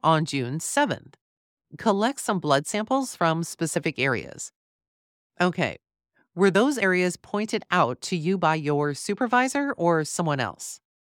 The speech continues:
They were pointed out to me by my supervisor.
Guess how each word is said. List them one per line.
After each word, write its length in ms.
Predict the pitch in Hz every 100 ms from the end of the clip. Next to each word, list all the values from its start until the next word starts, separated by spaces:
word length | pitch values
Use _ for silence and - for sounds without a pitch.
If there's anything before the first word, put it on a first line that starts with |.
| _ -
They 220 | 170 214
were 220 | 196 180
pointed 420 | 170 - 240 247 233
out 220 | 170 170
to 160 | -
me 500 | 196 190 147 120 143 151
by 380 | 147 - 165 160
my 380 | 151 156 165 185
supervisor. 840 | - 180 147 127 127 110 -